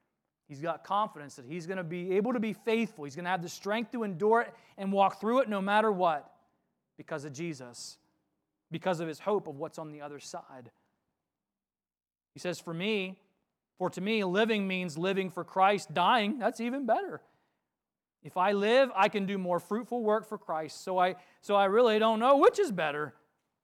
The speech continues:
I'm torn between the two desires. I, I long to go to be with Christ, uh, which would be far better for me. But for your sakes, it's better that I continue to live. Knowing this, I'm convinced that I will remain alive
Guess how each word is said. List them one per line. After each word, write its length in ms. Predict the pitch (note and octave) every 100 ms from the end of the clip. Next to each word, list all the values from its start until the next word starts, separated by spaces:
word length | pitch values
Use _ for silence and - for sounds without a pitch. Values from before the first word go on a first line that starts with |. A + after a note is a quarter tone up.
| _ _ -
I'm 240 | G#3 A#3+
torn 400 | A3 B3 F4+ B3
between 400 | G#3 - B3+ A#3
the 100 | G#3+
two 220 | G#3+ C4+
desires. 640 | A#3 G3+ E3 G3 A3+ F#3+ F#3
I, 140 | F3
I 360 | F3+ F#3 F#3+ G3+
long 340 | G3+ F#3+ C4+ D4
to 60 |
go 220 | F#3+ G3+
to 60 | G3
be 160 | F3 F3
with 140 | E3+
Christ, 500 | - E3+ A#3 B3 - _ _ _ _ _
uh, 260 | C3+ D3+ D#3
which 260 | E3+ G3
would 120 | G#3
be 120 | F#3 F#3+
far 260 | G3+ B3
better 260 | B3 D#4+ F#4+
for 140 | -
me. 300 | G3+ A3 C4+ - _ _ _ _ _ _ _
But 100 | F3
for 80 | F3+
your 180 | G#3 C#4+
sakes, 360 | - A3+ G#3
it's 120 | G3 D3
better 320 | F3+ G#3+ A3
that 120 | G3
I 160 | G3 G#3
continue 460 | G#3 F#3+ G#3+ A3
to 100 | G#3+
live. 340 | G3+ C4+ A#3 C3 _ _ _ _ _ _ _ _ _
Knowing 380 | E3 G#3+ E4+ F#4
this, 200 | A3 G3 G3
I'm 180 | C4+
convinced 560 | E4 D4+ A3+ G3+ G#3 -
that 120 | F#3
I 160 | F3 F#3
will 140 | F3+
remain 340 | E3+ E3 F#3 A3+
alive 580 | F#3+ - A3+ G3 F3+